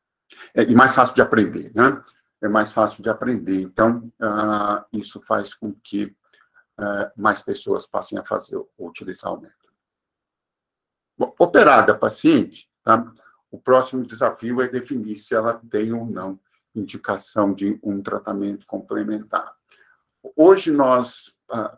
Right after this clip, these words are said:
tem vários guidelines, mas o que eu acho mais interessante, o que a gente tem aplicado no ambulatório, é aquele que divide a paciente em cinco categorias: baixo risco, risco intermediário, risco intermediário alto, alto risco e risco avançado. Nós temos aqui um,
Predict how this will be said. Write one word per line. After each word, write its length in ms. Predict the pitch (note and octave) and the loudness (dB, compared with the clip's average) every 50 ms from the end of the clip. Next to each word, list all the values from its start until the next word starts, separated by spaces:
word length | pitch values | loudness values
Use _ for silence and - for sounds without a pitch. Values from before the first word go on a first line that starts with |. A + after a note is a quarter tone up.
| _ _ - | _ _ -8
tem 100 | - B2+ | -6 -2
vários 340 | - A2 G2+ G#2+ G2+ - - | 2 2 2 2 2 -2 -6
guidelines, 680 | - G2+ G2 - - - G#2 A2+ A2 G#2+ G#2+ G#2 - - | -8 -8 -8 -8 -8 -2 0 0 0 0 -2 -6 -8 -10
mas 300 | G#2+ G#2 G#2 G2+ - - | -10 -8 -8 -10 -12 -16
o 60 | - | -18
que 140 | _ - G#2+ | _ -10 -8
eu 80 | G2+ | -6
acho 240 | G#2 G#2 G2+ - - | -6 -8 -8 -8 -6
mais 160 | G#2 G2+ G2+ | -6 -6 -8
interessante, 540 | - - - G#2 G2+ - - B2 A2+ - - | -10 -10 -8 -8 -8 -6 -6 -6 -6 -8 -10
o 40 | - | -12
que 100 | - A2 | -10 -10
a 40 | G2+ | -10
gente 240 | - G#2+ G2 - | -10 -10 -12 -10
tem 120 | - A2 G#2 | -8 -6 -6
aplicado 580 | G2+ - - G2+ G2 - - G#2+ - - - | -6 -8 -8 -10 -10 -8 -6 -8 -8 -8 -8
no 100 | G2+ G2 | -10 -10
ambulatório, 760 | F#2+ F#2 F#2 F#2 F#2+ F#2+ - - - A2+ A#2 G#2+ G2+ G#2 G#2 G#2 | -10 -8 -8 -8 -8 -8 -10 -6 -2 0 2 2 2 2 0 0
é 80 | G#2+ | 0
aquele 320 | G#2+ G#2+ - - G#2+ A2 A2 | -2 -4 -6 -6 -8 -8 -8
que 120 | - - | -10 -14
divide 380 | - - G2+ - G#2+ G#2+ G#2+ A2 | -16 -16 -16 -14 -14 -14 -12 -12
a 60 | G#2 | -10
paciente 600 | - A2 G#2+ - - - G2 F#2+ G2+ G2+ _ _ _ _ _ _ _ _ _ _ | -8 -8 -10 -10 -10 -12 -10 -10 -10 -12 _ _ _ _ _ _ _ _ _ _
em 320 | - G#2+ G#2+ G#2+ A2 G#2+ _ _ - | -4 -2 -2 -2 -4 -6 _ _ -18
cinco 380 | - - - B2+ A#2+ A#2+ - | -14 -8 -4 -4 -4 -4 -4
categorias: 760 | - A#2+ A2 - - G#2+ G2 G#2+ G#2 - - - - - - - | -2 -2 -2 0 -2 -2 -2 -2 -4 -6 -8 -14 -18 -20 -12 -6
baixo 360 | - G#2+ G2+ F#2+ - - B2 | -4 -2 -2 -2 -4 -6 -8
risco, 440 | A#2 - B2+ C#3 D3 C#3+ - - G#2 | -4 -2 -2 -2 -2 -4 -6 -12 -10
risco 280 | G2+ G#2 G2+ - - | -10 -10 -10 -8 -8
intermediário, 720 | G2+ - G#2+ G2+ F#2 F#2+ G2 - - - A#2+ B2+ B2 A#2 A2+ | -6 -2 -2 -2 0 -2 -4 -4 0 0 2 2 0 -2 -4
risco 260 | - G#2+ - - - | -10 -14 -14 -14 -14
intermediário 680 | - - - - - G2 G2 - G#2+ G2 F2+ F2+ F2+ A2 | -12 -10 -10 -8 -8 -8 -10 -8 -6 -6 -6 -4 -2 0
alto, 300 | A2+ B2 B2+ B2+ - _ _ - - - - - - | 2 2 2 2 -2 _ _ -20 -20 -20 -20 -12 -4
alto 320 | - A#2 A2+ G#2+ - - - | 0 0 0 0 0 -8 -10
risco 560 | - G#2+ G#2+ - - - - A#2+ - - - | -8 -10 -10 -10 -10 -8 -6 -6 -6 -6 -6
e 80 | - G#2 | -10 -10
risco 300 | - A2+ G#2+ - - A2 | -10 -10 -10 -6 -4 -4
avançado. 500 | - G#2+ G#2 G2 - - - - - - - | -2 -2 -4 -6 -6 -10 -12 -12 -12 -12 -8
Nós 260 | G#2+ A2 B2+ B2+ - | -6 -6 -6 -6 -4
temos 240 | - C3+ B2+ A#2+ B2 | -2 -2 -2 0 -2
aqui 220 | A#2 - - A2+ | -4 -4 -4 -4
um, 200 | G#2+ G#2+ A2 | -2 -4 -4